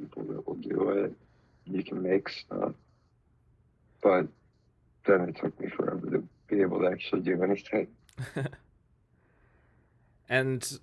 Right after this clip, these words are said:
Speaker 2: then ultimately you would create Very Fine Crap Video, and I was wondering, what's the history behind,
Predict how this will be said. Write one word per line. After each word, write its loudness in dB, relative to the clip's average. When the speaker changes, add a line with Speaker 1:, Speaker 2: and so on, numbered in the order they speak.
Speaker 2:
then 6
ultimately 4
you 6
would 2
create 2
Very 2
Fine 0
Crap 0
Video, 0
and -2
I 0
was 0
wondering, -4
what's 0
the -4
history -2
behind, -6